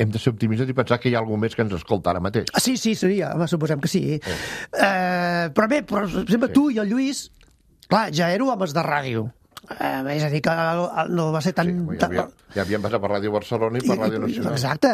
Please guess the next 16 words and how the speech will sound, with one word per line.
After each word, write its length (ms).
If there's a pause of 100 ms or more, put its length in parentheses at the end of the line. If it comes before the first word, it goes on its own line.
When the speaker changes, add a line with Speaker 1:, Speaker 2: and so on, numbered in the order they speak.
(140)
Speaker 2:
jo, 200
en 80
canvi, 260
no, 160
ràdio 260
no 100
n'havia 220
fet 160
mai, 260
no? 240
I 1000
bé, 320
ten-, 240 (280)
entres 320
amb 140
aquella 280